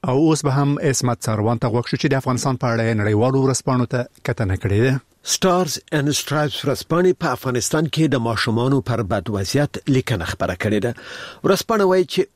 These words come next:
Speaker 2: اوس ډیر شمیر افغان ماشومان د خپلو کورنیو د ډوډۍ برابرولو مسؤلیت په غاړه لري. ورځپاڼې د یوه ماشوم کرزي بلوچ خیل کیسه خپره کړې چې نهه میاشتې پخوا په لسم ټولګي کې و. ریاضي، فزیک، تاریخ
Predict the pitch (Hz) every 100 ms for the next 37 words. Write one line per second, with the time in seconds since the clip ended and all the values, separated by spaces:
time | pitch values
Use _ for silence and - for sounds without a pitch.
0 | 170 160 - 151 208 - - 123 107 101
1 | - 107 98 101 - 95 95 101 143 -
2 | 202 190 185 - 127 120 120 151 170 143
3 | 123 98 113 117 110 92 95 92 87 95
4 | 92 135 170 147 87 - - 90 82 -
5 | 143 139 131 87 90 85 92 - _ -
6 | _ - - - 156 170 185 170 156 160
7 | 143 147 139 123 - 151 147 127 - 135
8 | 107 165 196 165 139 131 - - 196 202
9 | - 143 151 - 147 135 - 127 127 -
10 | 131 131 156 143 139 123 113 101 117 -
11 | - 80 90 - - - 190 196 196 175
12 | 214 208 - 101 95 98 110 101 104 _
13 | _ 135 156 156 131 120 131 127 - 127
14 | 107 120 - - 120 123